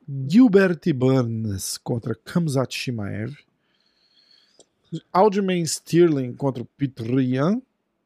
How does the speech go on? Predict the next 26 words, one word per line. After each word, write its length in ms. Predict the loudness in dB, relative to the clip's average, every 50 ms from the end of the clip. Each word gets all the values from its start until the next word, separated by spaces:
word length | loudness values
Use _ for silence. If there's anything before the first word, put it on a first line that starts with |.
| _ _ _ _ _ -6
E 280 | -4 -2 -2 0 0
o 80 | 0 0
Volkanovski 800 | 0 0 -2 -2 0 -2 -2 0 0 -2 -2 -2 -6 -10 -12 -12 -12 -10
contra... 440 | -6 -6 -6 -6 -6 -6 -4 -4 -4 -2
A 60 | -4 -2
que 100 | 0 0
eu 40 |
menos 520 | 0 0 0 0 2 2 2 2 2 0 0
tô 220 | 2 2 4 4
afim 240 | 4 4 2 -4 -4
de 100 | -2 -2
ver 220 | 2 4 4 6
é 40 | 6
a 80 | 6 4
luta 280 | 4 2 0 -2 -4
do, 120 | -6 -6 -6 -6
<laughs> 80 | -4 -4 -4
do 160 | -4 -4 -4
Volkanovski 960 | -2 0 0 0 0 -2 -4 -4 -2 -2 -2 0 -2 -2 -2 -6 -10 -10 -10 -10 _
com 100 | -12 -12
o 40 | -10
Korean 440 | -6 -2 2 2 4 4 2 2
Zombie. 500 | 0 -2 -4 -4 -6 -6 -6 -10 -12 -14 -16 _ _ _ -20 _ _ _ _ _ _ _ _ _ _ _ _ -2
A 60 | 0
luta 400 | 0 2 4 2 2 2 0 -2
do... 240 | -2 -2 -4 -4